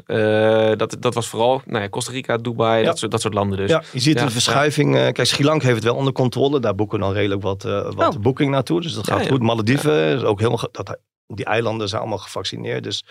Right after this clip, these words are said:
Speaker 2: dat is al een bestemming die het heel goed doen. Maar dat is eigenlijk het enige Aziatische land die, die, die positief, eh, eh,
Speaker 1: Eruit
Speaker 2: kleurt.
Speaker 1: springen. Ja, ja.
Speaker 2: <laughs> Om de term te gebruiken. Maar de rest, eh, is aan het afwachten.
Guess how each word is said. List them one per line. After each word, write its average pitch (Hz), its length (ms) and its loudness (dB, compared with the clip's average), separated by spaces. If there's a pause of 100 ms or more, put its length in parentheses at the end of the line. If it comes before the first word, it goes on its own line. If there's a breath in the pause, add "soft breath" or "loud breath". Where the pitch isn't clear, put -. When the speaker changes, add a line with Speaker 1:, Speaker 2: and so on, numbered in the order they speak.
(240 loud breath)
Speaker 2:
dat - 80 -14
is 110 100 -2
al 113 60 2
een 113 60 2
bestemming 113 380 0
die 107 140 0
het - 160 -10
heel 120 160 2
goed 101 140 -2
doen. 104 320 -2 (540 loud breath)
Maar 73 320 -2
dat 117 160 0
is 117 80 -4
eigenlijk 113 320 0
het - 100 -2
enige 127 240 0
Aziatische 123 440 0
land 127 200 0
die, 123 320 -2
die, 123 220 -4
die 117 160 -4
positief, 120 600 -4
eh, 127 340 -2
eh, 123 60 -6 (120)
Speaker 1:
Eruit 123 760 -8 (140)
Speaker 2:
kleurt. 131 240 4
Speaker 1:
springen. 120 200 -2
Ja, 127 220 0 (120)
ja. 120 220 -2 (320 loud breath)
Speaker 2:
<laughs> - 340 -8
Om 117 80 0
de 117 80 -4
term 120 240 2
te 117 100 -8
gebruiken. 117 540 -2
Maar 120 120 2
de 127 60 0
rest, 143 320 2
eh, 123 380 2
is - 240 -2
aan 117 120 0
het 104 100 -8
afwachten. 147 680 -2